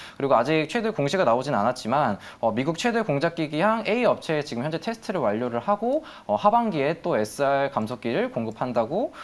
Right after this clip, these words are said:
어, 발표를 하고 있습니다. 어, 그래서 산업용 감속기가 일반 이제,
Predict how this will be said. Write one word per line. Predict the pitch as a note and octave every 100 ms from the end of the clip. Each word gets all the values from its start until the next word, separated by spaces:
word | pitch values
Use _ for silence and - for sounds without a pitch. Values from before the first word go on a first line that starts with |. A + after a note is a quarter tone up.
| -
어, | G2+ G2
발표를 | A2 B2+ A2
하고 | F3+ E3
있습니다. | F#2+ - A#2 F#2 G#2 F#2 - - - _ _ - - - -
어, | B2
그래서 | A#2+ A#2+
산업용 | A#3+ C4+ C#4 B3 G#3+
감속기가 | D3 D3 F3 E3 D3+ D#3 D3+
일반 | D3 G3+ G#3+ G3+ F3
이제, | A2 A#2+ A#2 A2+